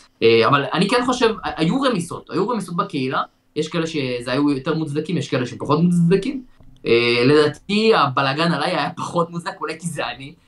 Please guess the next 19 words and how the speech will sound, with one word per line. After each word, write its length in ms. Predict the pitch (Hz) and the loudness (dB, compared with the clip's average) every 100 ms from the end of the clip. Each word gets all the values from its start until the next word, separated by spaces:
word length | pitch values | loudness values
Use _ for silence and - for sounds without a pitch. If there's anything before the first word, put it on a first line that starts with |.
| - | -4
אולי 180 | 147 160 | -2 0
כל 100 | 175 | 0
בן 120 | 165 | 0
אדם 160 | 156 160 | -2 -4
שרמסו 440 | 156 135 - 175 | -4 -6 -4 0
אותו 220 | 165 170 | 2 2
יגיד 300 | 143 139 156 | 0 -2 -4
את 100 | 165 | -4
זה, 100 | 175 | -4
יכול 240 | 160 123 160 | -6 -4 -4
להיות, 200 | 147 - | -4 -6
באמת 280 | 127 147 151 | -10 -10 -10
יכול 180 | - 117 | -12 -14
להיות. 200 | 120 - _ _ _ _ - | -16 -20 _ _ _ _ -10
אה, 300 | 120 120 120 | -6 -2 0
אבל 140 | 131 190 | 2 4
עוד 120 | 233 | 2
פעם, 180 | - - | 0 -2
הייתי 600 | 170 175 220 202 180 175 | -6 -4 -6 -6 -4 -4